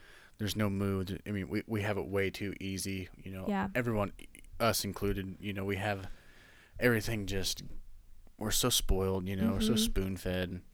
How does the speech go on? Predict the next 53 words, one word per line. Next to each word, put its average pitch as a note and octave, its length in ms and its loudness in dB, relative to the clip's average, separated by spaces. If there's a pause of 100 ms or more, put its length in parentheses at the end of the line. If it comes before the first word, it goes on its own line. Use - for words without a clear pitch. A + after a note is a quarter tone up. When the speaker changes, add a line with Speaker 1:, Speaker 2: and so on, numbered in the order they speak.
(380)
Speaker 2:
And A3 220 2
we G#3 80 2
Speaker 1:
And G3 220 0
that's A#2 180 2
basically A#2 320 4
what G2 80 0
he's F2 120 0
saying. G2 200 2
You've G2+ 120 -2
got G#2+ 180 2
so - 100 -2
much F#2+ 220 -6
money A2 400 2
and F#2 100 0
you F2+ 80 -2
don't F2+ 260 -4
need G2+ 240 2
anything, G#2 540 0
and F2+ 120 -4 (580)
you G#2 100 0
think A2+ 260 2
you G#2+ 100 2
have G#2 140 6
all G2 100 4
these F#2+ 220 2
things. G#2+ 720 2 (680)
Put - 260 6
your G2+ 80 0
dead G2 240 2
on G2 100 0
the F#2 140 0
inside. F#2 400 0
You're F2+ 100 0
Speaker 2:
Yep. - 100 4
Speaker 1:
lukewarm. A2 520 2
There's G2 200 0
no G#2+ 160 0
move. G2+ 320 0
You G2 60 -2
don't G2+ 260 -2
lay G2 120 2
hands F#2+ 260 -2
on F#2 80 -4
the F2+ 60 -2
sick. - 320 2
You F#2 60 0
don't F2 200 -4
cast - 240 -4
out - 140 -4
demons. A2+ 420 -2
You G2+ 80 -8
don't F2+ 300 -6 (580)
do G2+ 180 -2